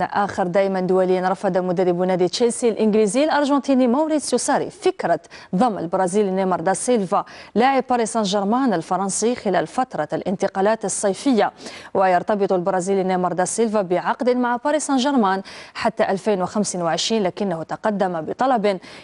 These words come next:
إلى مسؤولي النادي للرحيل هذا الصيف. وحسب صحيفة إيفنينغ Standard الإنجليزية أن مسؤولي تشيلسي قد استبعدوا فكرة التعاقد مع نيمار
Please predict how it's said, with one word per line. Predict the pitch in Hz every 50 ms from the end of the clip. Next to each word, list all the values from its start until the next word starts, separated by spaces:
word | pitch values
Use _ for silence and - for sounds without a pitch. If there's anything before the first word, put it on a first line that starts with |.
| - 185
إلى | 208 226 226
مسؤولي | 240 240 - - 240 254 269 320 330 285
النادي | 247 233 233 220 190 190
للرحيل | 190 185 180 180 175 - - 214 196
هذا | 185 170 - 180 175 185
الصيف. | 190 175 - - 302 254 170 151 - - - - - - - -
وحسب | - - - - - 214 175 180 180 190
صحيفة | 180 - 202 - - 220 - - 202 180 - -
إيفنينغ | - 262 226 196 202 202 196 180
Standard | - - - 202 196 185 170 214 226 247 240 208
الإنجليزية | 185 170 - - 180 180 185 180 170 - 254 233 202 175 165 - - - - - - - -
أن | 226 240 254
مسؤولي | 254 - - - 233 240 294 320
تشيلسي | - - - 233 214 - - 240 285
قد | - - 202 170
استبعدوا | 175 175 - - 262 208 175 160 139 - -
فكرة | - 214 185 - 190 175 -
التعاقد | 180 - - 180 175 208 - - 196 170
مع | 185 175 156 165
نيمار | 180 196 247 277 233 185 180 190 196